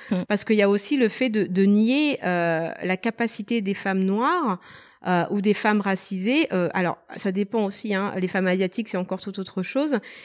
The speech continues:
Speaker 2: mais, euh, les femmes, euh, maghrébines ou, euh, les femmes noires, en fait, on, on leur enlève cette capacité d'être mère. Et ça, depuis toujours, ça a aussi un, un historique.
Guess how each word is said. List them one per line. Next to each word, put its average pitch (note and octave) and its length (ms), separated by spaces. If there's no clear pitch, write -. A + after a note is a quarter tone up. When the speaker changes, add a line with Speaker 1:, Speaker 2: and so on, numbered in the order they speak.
Speaker 2:
mais, F#3+ 200
euh, F3 80
les F#3 100
femmes, G#3+ 380
euh, E3+ 320
maghrébines G3 840
ou, G3 240
euh, F3 300
les F#3+ 120
femmes G3 300
noires, B3 320
en A#3 80
fait, C4 360
on, F3+ 240
on - 20
leur G3+ 300
enlève A#3+ 180
cette A3+ 200
capacité A3 440
d'être G#3+ 300
mère. G3 220
Et F#3 80
ça, C4+ 180
depuis A#3+ 240
toujours, C4 340
ça - 200
a - 20
aussi F#3+ 200
un, F#3 240
un F#3+ 140
historique. A#3 500